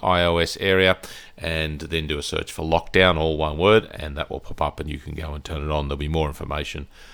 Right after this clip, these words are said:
uh, about that, uh, in that area as well. Now, another handy little thing that I found, I'm a big, uh, user of PowerShell, and I put, uh, my PowerShell scripts up on GitHub.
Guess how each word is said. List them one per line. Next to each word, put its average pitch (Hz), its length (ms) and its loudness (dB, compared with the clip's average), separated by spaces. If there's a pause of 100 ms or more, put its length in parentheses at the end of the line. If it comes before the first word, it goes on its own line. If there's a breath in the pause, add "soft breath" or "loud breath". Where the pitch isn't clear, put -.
(220 loud breath)
uh, 78 280 -6
about - 480 -8
that, 78 260 -2 (160)
uh, - 220 -6
in 78 160 -6
that 73 160 -6
area 73 340 -6
as 71 160 -14
well. 76 300 -4 (880 loud breath)
Now, 123 140 10
another 139 280 10
handy 110 360 6
little 98 180 2
thing 95 220 2
that 90 100 4
I 90 140 10
found, 87 240 0
I'm 82 60 -2
a 80 80 2
big, 85 600 0 (140)
uh, 57 300 -6
user 87 400 0
of 78 100 -6
PowerShell, 82 800 4
and 76 400 -4
I 80 180 -6
put, - 260 -4 (440 loud breath)
uh, - 40 -6
my 80 160 -2
PowerShell 80 520 2
scripts - 440 -6 (120)
up - 340 0
on 73 320 0 (100)
GitHub. 127 480 2